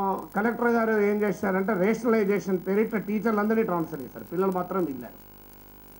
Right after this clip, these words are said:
ఎనభై ఐదు మంది అమ్మాయిలు ఉన్నారు, పాపం చాలా పేద బిడ్డలు, పని మనుషుల పిల్లలు చాలామంది, ఇంగ్లీష్ మీడియం చదువుతున్నారు, చాలా brilliant పిల్లలు.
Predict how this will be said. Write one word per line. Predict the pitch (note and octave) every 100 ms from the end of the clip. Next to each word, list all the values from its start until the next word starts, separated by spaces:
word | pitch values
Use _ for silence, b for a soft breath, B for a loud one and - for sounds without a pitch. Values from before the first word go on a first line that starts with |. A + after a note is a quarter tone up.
| - -
ఎనభై | E3 A3+ A#3
ఐదు | A#3 A3
మంది | A3 G#3 G3
అమ్మాయిలు | F#3+ A#3 A3
ఉన్నారు, | F#3 B2 - - - - - - - - - -
పాపం | G3+ A3 G3+
చాలా | G#3 A#3 B3
పేద | G#3 A3+ A3+
బిడ్డలు, | G#3+ F#3 - - -
పని | F3+ A3
మనుషుల | A3 F#3 G#3+
పిల్లలు | F#3 F#3 E3 D#3+
చాలామంది, | F3+ F#3+ D#3 A2+ - - - - - - - - - - -
ఇంగ్లీష్ | G#3+ C4 A#3
మీడియం | A#3 A#3
చదువుతున్నారు, | G#3 G#3 G#3+ G#3 F3+
చాలా | F#3 F#3
brilliant | F3 G3+ A3+ A3
పిల్లలు. | F#3 C#3 - -